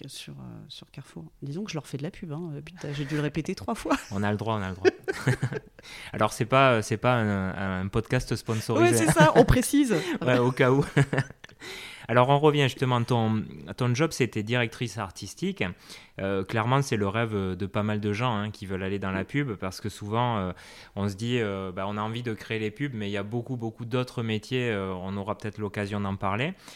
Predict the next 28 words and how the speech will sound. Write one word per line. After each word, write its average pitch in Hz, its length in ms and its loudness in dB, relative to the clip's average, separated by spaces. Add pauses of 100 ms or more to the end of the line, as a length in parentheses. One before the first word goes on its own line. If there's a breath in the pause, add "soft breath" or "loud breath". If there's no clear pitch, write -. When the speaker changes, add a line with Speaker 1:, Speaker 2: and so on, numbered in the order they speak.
(220 loud breath)
Speaker 2:
Mais 110 60 -2
toi, 190 180 4
donc, 156 200 0
tu - 120 -2
as 127 60 2
fait 170 160 0
ce 107 280 -2
job-là, 123 440 0
euh, 76 420 -8
qui - 180 -8
intéresse 113 440 -4
un 131 80 -2
peu 170 100 -4
tout 147 140 -6
le 113 60 -2
monde. 156 180 0
Est-ce 120 120 -4
que - 80 -4
tu - 180 -6
peux 131 120 -2
nous 113 160 2
raconter 131 500 -2
ce - 120 -10
que 110 100 0
fait - 140 -6
un 156 100 -2
directeur 117 380 -4
artistique 110 560 -10